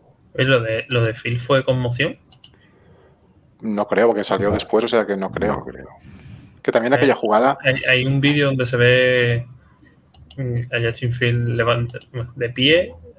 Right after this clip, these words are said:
Speaker 1: andando y se va cayendo hacia la, hacia la izquierda y lo tiene que coger D J Moore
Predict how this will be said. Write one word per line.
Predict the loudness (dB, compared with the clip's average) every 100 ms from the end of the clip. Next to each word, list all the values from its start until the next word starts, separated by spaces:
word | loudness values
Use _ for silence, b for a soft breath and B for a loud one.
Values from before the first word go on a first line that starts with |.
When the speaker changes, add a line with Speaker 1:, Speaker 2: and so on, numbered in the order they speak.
| -8
Speaker 1:
andando | -2 0 2 2 2 0 0
y |
se | 0
va | 0
cayendo | 2 2 2 2
hacia | 0 0
la, | 0 0 0 -4 -14
hacia | -14 -8 -6
la | -4
izquierda | -6 -6 -4 0 0 -2 -6 B B B
y | -2
lo | 0
tiene | 0
que | 0
coger | 2 2 2
D | 2
J | 2 2
Moore | 2 0